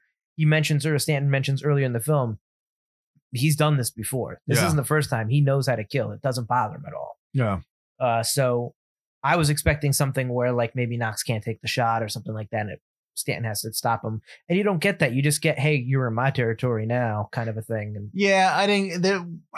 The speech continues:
Speaker 2: that
Speaker 1: it's like, "We saw you in the city already. We did that."
Speaker 2: I gue-, I,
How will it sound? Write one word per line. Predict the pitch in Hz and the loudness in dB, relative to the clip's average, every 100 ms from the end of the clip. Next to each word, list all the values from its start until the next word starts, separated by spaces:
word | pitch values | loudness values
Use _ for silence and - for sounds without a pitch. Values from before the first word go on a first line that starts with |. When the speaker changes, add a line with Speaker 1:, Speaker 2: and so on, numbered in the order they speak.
| - - - - _ - | -8 -8 -14 -20 _ -2
Speaker 2:
that | 175 180 | 0 2
Speaker 1:
it's | 135 | 0
like, | 156 175 | 0 2
"We | |
saw | 160 196 214 | 2 2 4
you | 180 | 4
in | 139 | 4
the | 131 | 2
city | - 123 | 0 0
already. | 113 117 113 | 0 0 -2
We | 120 | -2
did | 135 202 156 | -2 -2 -2
that." | 156 - _ | -6 -10 _
Speaker 2:
I | 190 | -2
gue-, | 170 202 | 2 2
I, | 180 170 | 2 0